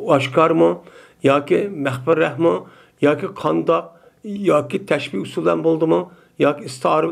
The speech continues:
bu, yo majoz bilanmi, yoki bilanmi? Men mushni qilib bo'lgandan keyin,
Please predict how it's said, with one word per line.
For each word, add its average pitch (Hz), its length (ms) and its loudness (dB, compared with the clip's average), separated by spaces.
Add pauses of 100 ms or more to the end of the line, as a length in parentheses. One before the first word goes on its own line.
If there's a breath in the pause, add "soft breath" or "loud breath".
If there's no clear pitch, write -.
bu, 160 340 0
yo 143 200 2
majoz 151 420 2
bilanmi, 165 520 0
yoki 170 340 0 (160)
bilanmi? 160 380 0 (1600 loud breath)
Men 214 200 4
mushni 202 380 -2
qilib - 320 -10
bo'lgandan 185 640 2
keyin, 233 180 -6